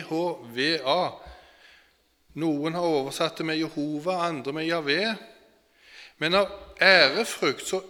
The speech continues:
unnlot jødene å uttale dette navnet. Derfor brukte de bare noen bokstaver.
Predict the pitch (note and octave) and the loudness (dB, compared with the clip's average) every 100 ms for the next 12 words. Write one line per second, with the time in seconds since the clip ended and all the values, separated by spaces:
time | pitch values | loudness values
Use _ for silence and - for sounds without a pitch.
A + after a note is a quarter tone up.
0 | E3+ G#3+ A3+ F#3+ F#3 - F3+ G3 C#3+ G#2+ | -4 -2 -2 -2 -4 -4 2 4 2 0
1 | F3+ A3+ D#3+ G2+ - - - - D3 E3 | -2 0 0 -2 -6 -20 -16 -12 -8 -6
2 | G#3+ A3 - D#3 C#3 C#3 - C#3 A#2 A2+ | -6 -6 -6 -2 -2 -4 -8 -4 -4 -4
3 | A#2+ D3+ E3+ E3 F3 D#3+ - D#3 D#3 D3+ | -6 -8 -6 -6 -8 -8 -8 -4 -4 -4
4 | D#3+ D#3 D#3+ - D#3 G3+ F#3+ G2 - | -8 -10 -10 -8 -8 -8 -8 -12 -14